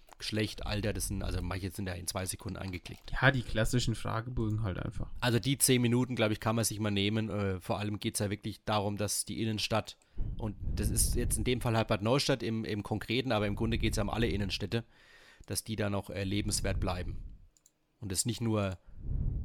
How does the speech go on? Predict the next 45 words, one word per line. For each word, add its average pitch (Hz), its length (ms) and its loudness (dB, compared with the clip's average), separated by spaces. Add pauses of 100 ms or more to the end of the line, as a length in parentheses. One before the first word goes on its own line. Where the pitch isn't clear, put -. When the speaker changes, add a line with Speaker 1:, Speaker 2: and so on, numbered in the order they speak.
Speaker 1:
im 101 140 -2
Sommer, 113 340 2
wenn 101 120 2
man 98 80 0
sich 98 140 0
in 101 60 0
die 92 80 -4
Cafés 107 460 -2
hockt, 104 200 -4
sondern 98 280 -4
eben, 92 240 -6
dass 92 180 -2
da 92 120 0
auch 92 280 0 (440)
noch 123 160 2
Läden 156 480 8
drumherum 107 440 4
sind, 98 300 0
die 98 80 -2
man 92 260 -2 (760)
besuchen 123 420 0
kann 123 260 2
und 120 160 0
dass 113 180 0
es - 180 -2
die 113 120 -6
da 110 100 0
auch 101 60 -2
noch 117 180 -2
gibt - 220 -2
in 107 80 0
ein 101 80 -2
paar 98 160 0
Jahren 98 180 2
und 98 80 -2
nicht, 110 180 -4
dass - 300 -2 (560)
alles 98 320 -6
Leerstand 92 420 -6
ist. - 220 -10 (400)
Speaker 2:
Genau. 139 360 2 (240)
Das 160 200 -6
ist - 80 -8
das 262 120 -4
Wichtigste. - 480 0